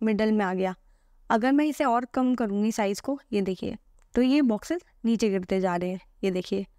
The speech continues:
अब मैं इससे ज़्यादा कम कर रही हूँ, तो ये देखिए ऐसे आपकी लाइन स्पेस बनती जा रही है। ये देखिए, यहाँ दो, फिर स्पेस, फिर दो आइटम्स और फिर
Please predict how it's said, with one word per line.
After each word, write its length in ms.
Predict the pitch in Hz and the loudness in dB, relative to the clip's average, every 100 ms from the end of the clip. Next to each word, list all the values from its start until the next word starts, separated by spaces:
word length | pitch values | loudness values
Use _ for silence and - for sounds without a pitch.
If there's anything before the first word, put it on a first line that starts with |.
| _ | _
अब 80 | 208 | 0
मैं 120 | 226 | 2
इससे 200 | 254 - | 2 -2
ज़्यादा 280 | 247 220 226 | 0 2 2
कम 140 | 262 262 | 2 0
कर 140 | 262 | 0
रही 100 | 262 | -2
हूँ, 100 | 339 | -2
तो 120 | 320 | -2
ये 140 | 247 233 | 0 0
देखिए 360 | 233 311 370 370 | 0 -2 -4 -2
ऐसे 360 | 240 214 - - | -4 -2 -6 -8
आपकी 320 | - 240 330 381 _ _ _ _ - | -10 -4 -2 -2 _ _ _ _ -2
लाइन 360 | 226 233 226 | 2 2 2
स्पेस 300 | 233 247 233 | 0 0 -2
बनती 260 | 202 208 196 | -2 -2 0
जा 100 | 185 | -2
रही 140 | 180 | 0
है। 60 | 202 | 0
ये 60 | 202 | 0
देखिए, 400 | 185 190 196 208 - | -2 -4 -6 -12 -8
यहाँ 320 | 202 226 220 214 | -2 0 2 2
दो, 200 | 311 349 _ _ _ | 0 -4 _ _ _
फिर 200 | - 254 | -2 -2
स्पेस, 440 | 220 285 311 320 - | -2 0 0 0 -4
फिर 140 | 247 | -2
दो 200 | 208 240 254 | 0 0 2
आइटम्स 380 | 262 330 339 | 0 0 -2
और 160 | - 247 | -2 -6
फिर 240 | - 330 | -2 -4